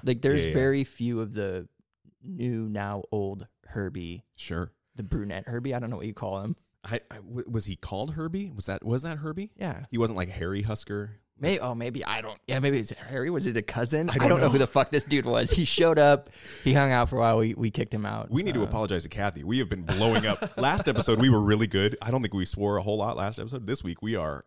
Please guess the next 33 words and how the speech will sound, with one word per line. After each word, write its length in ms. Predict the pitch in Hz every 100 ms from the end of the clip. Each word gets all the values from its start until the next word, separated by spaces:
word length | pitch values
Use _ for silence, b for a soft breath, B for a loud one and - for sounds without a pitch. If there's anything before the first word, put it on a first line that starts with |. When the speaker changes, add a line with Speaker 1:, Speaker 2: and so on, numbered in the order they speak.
| -
Speaker 2:
we 140 | 113
are 100 | 107
on 120 | 80
a 40 | -
tear. 460 | - 101 80 64 - -
Speaker 1:
Yeah. 300 | 135 113 110
Speaker 2:
And 140 | 90 95
we 120 | 117
are 80 | 87
Matt 260 | 92 104
Rhule 220 | 95 95 85
yelling 240 | 87 85
at 80 | 85
the 60 | 85
sideline 360 | - 80 80
after 240 | 82 - 90
a 60 | -
fumble 400 | 185 175 85 - -
Speaker 1:
<laughs> 140 | - -
Speaker 2:
on 160 | 95
a 80 | 87
tear. 420 | - 90 156 - _ _ _ _ _ _ _ _ -
Can 120 | 120
you 140 | 151
imagine 420 | 147 110 117 123
if, 460 | 71 101 87 - - _ -
you 160 | 113 110
probably 240 | - 98
would 100 | 98
have 80 | 87
had 80 | 76
an 60 | 80
opinion 400 | - 85 82